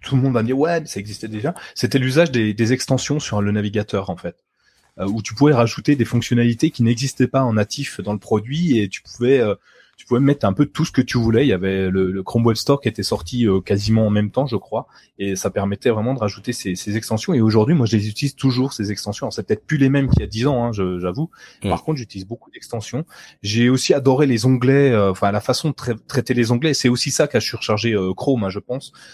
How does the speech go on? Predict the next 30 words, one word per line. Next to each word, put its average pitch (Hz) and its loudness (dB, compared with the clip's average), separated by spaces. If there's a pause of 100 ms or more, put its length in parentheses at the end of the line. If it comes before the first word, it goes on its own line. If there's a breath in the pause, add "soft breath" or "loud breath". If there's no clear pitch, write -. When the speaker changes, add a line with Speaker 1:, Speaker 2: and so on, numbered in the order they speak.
(240 loud breath)
Speaker 1:
Euh, 95 -6
la 98 -6
vo-, 104 -6
le 110 -6
fait 113 -8
d'avoir 107 -2
tous - -12
ces 110 -4
onglets. 127 4
Alors, 104 4
on 98 -2
va 104 4
me 113 4
dire, 117 4
ouais, 139 4
mais 107 2
Opera, 104 -2
Opera, 135 0
ça 185 -2
existait 117 -6
déjà 127 -2
d'ailleurs, 104 -4
ouais, 123 0
je - -10
crois. - -8
Speaker 2:
Mhm. 95 0 (160)
Speaker 1:
Euh, 92 4 (920)
faisait 101 0
déjà 101 0
ça. 143 -2